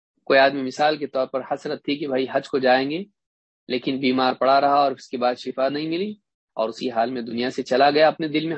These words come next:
حسرت لیے چلا گیا کہ کاش کہ میں کرتا۔ یا اسی طرح سے کوئی انسان ہے دنیا میں مال دولت کمانے والا ہو اور آج نہیں تو کل پیسہ آئے گا، تجارت میں لگا دیا ہے، آئے گا، آئے گا، یہی حسرت لیے دنیا سے چلا گیا۔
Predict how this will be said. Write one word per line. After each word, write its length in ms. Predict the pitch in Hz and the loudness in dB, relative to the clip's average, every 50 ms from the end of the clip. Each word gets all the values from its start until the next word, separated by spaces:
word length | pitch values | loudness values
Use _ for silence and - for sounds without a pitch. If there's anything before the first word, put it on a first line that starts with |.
| 151 147 | -6 -6
حسرت 300 | - - 165 160 - 160 | -4 -4 -4 -4 -4 -2
لیے 240 | 151 165 175 - - - _ | 0 0 0 0 -4 -8 _
چلا 260 | - - 170 185 190 | -2 2 2 4 4
گیا 200 | 190 170 175 196 | 4 2 0 -2
کہ 180 | 196 - 196 185 | -2 -4 -8 -6
کاش 320 | - 220 226 226 196 - | -2 0 0 2 0 -2
کہ 80 | - 180 | -6 -10
میں 140 | 160 139 123 | -10 -10 -12
کرتا۔ 200 | - - _ _ - - - _ _ _ _ _ _ _ _ _ _ _ _ _ _ _ _ _ _ _ _ _ _ _ _ _ - | -14 -20 _ _ -20 -20 -20 _ _ _ _ _ _ _ _ _ _ _ _ _ _ _ _ _ _ _ _ _ _ _ _ _ 0
یا 120 | 165 170 | 2 2
اسی 240 | 185 190 - 254 233 | 2 2 0 -2 -2
طرح 240 | 214 220 220 214 208 | 0 0 2 2 0
سے 120 | 185 202 | -2 -4
کوئی 160 | 190 190 175 | -4 -4 -6
انسان 380 | 160 151 - 160 165 175 170 156 | -6 -6 -4 -4 -4 -4 -4 -6
ہے 200 | 151 165 185 - - - | -10 -12 -12 -14 -14 -10
دنیا 320 | 147 143 147 160 156 143 | -8 -4 -2 -2 0 0
میں 140 | 135 123 113 | -2 -2 -2
مال 420 | 113 117 127 143 156 170 160 139 | -2 0 2 2 2 2 0 0
دولت 280 | 147 147 160 180 170 - | 0 2 2 0 0 -2
کمانے 360 | - 151 147 151 156 170 180 | -2 -2 0 0 0 0 0
والا 260 | 175 170 170 185 185 | 2 2 4 4 4
ہو 120 | 175 185 220 247 _ _ _ _ _ _ _ _ _ _ _ _ _ _ | 2 2 -2 -10 _ _ _ _ _ _ _ _ _ _ _ _ _ _
اور 220 | - 143 151 151 | 0 0 0 0
آج 260 | - 151 156 160 156 156 | 0 0 -2 -2 -2 -4
نہیں 140 | 151 147 | -10 -14
تو 140 | 139 - 131 | -14 -14 -14
کل 200 | - - 147 143 | -10 -8 -10 -6
پیسہ 300 | - - 139 135 - 139 | -4 -4 -4 -2 -2 0
آئے 220 | 131 123 123 123 127 | 0 0 0 0 0
گا، 100 | 127 123 | -2 -4
تجارت 480 | - - 123 123 127 127 131 131 - - | -4 -6 -4 -2 -2 0 -2 -2 -6 -8
میں 100 | 131 117 | -10 -10
لگا 240 | 117 - 131 123 123 | -6 -2 0 0 0
دیا 260 | 120 123 120 120 117 | 0 -2 -2 -2 -2
ہے، 100 | 117 110 - - | -2 -4 -2 0
آئے 280 | 131 127 127 123 120 | 0 2 2 0 0
گا، 140 | 123 117 110 | -2 -2 -2
آئے 300 | - 139 139 135 131 127 | -2 0 0 0 -2 -2
گا، 160 | 139 143 156 175 - _ _ _ _ _ _ _ _ _ - | -2 -2 -2 -4 -6 _ _ _ _ _ _ _ _ _ -12
یہی 260 | 131 120 123 127 127 131 - - | -10 -8 -8 -8 -8 -8 -8 -8
حسرت 320 | 131 - - 135 139 135 - | -8 -8 -8 -8 -8 -8 -6
لیے 240 | 131 123 127 135 131 | -4 -2 0 0 0
دنیا 300 | 120 113 117 113 113 123 | 0 -2 -4 -4 -6 -6
سے 100 | - - | -8 -10
چلا 280 | - - - - - - | -12 -12 -10 -10 -10 -12
گیا۔ 220 | - _ - - | -12 _ -16 -16